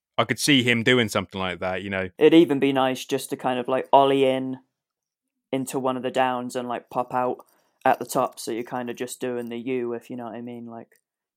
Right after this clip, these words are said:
Speaker 2: just getting, like, a
Speaker 1: Yeah.
Speaker 2: little shootout or whatever.
Speaker 1: Yeah, if you could, like, get in there and hit a frontside free out of it
Speaker 2: Yeah.
Speaker 1: would be very, very nice. Very tasteful trick.
Speaker 2: Or even, like, I'm sure some people have got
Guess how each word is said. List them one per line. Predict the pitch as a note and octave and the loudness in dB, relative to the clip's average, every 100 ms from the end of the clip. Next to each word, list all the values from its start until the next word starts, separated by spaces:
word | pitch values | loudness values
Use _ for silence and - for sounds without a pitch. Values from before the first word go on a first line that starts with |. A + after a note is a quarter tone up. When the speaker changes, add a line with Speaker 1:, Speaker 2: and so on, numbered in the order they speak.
| _ - | _ -16
Speaker 2:
just | B2 - | -12 -6
getting, | A2 G#2 | -2 2
like, | G#2 | 4
a | |
Speaker 1:
Yeah. | G2+ G2 F#2 - _ - | 4 2 0 -4 _ -4
Speaker 2:
little | C#3+ - | -2 -2
shootout | - D3 C3 B2+ B2+ B2+ | -2 -2 -2 -4 -8 -8
or | B2+ | -8
whatever. | B2 B2+ B2+ B2+ _ - | -10 -12 -14 -16 _ 0
Speaker 1:
Yeah, | A#2+ | 2
if | G2+ | 2
you | C3+ | 2
could, | C#3 | 4
like, | B2 A#2 - A#2+ | 4 4 -4 4
get | C#3+ | 6
in | C3+ B2+ | 6 6
there | G#2+ | 6
and | G2+ | 6
hit | B2+ | 2
a | A#2 | 4
frontside | B2+ A#2+ - A2 - | 4 4 4 2 2
free | B2+ A#2+ G2 - | 2 4 2 0
out | A2 A2+ | 4 4
of | G#2+ | 4
it | - | 2
Speaker 2:
Yeah. | C3+ - - | 2 0 -10
Speaker 1:
would | G#2+ F#2+ | -8 -4
be | G#2 | -2
very, | G2 A2 G#2 G2 | 4 4 4 2
very | G2+ F#2 F#2+ | 0 0 -4
nice. | F#2 F2+ - - | -6 -6 -10 -2
Very | A2 G#2 | 0 0
tasteful | - A#2 G2+ - F#2+ | 0 -2 -2 -10 -10
trick. | A2 F#2 - _ - | -6 -8 -10 _ 2
Speaker 2:
Or | D#3+ | 4
even, | F#3 E3 C#3+ | 4 4 4
like, | C3 | 4
I'm | A#2 | 2
sure | C3 E3 D3 | 0 0 0
some | C3+ C#3+ | 0 -4
people | C#3+ C3 B2+ | -2 -6 -4
have | B2 - | -8 -4
got | C3 | -4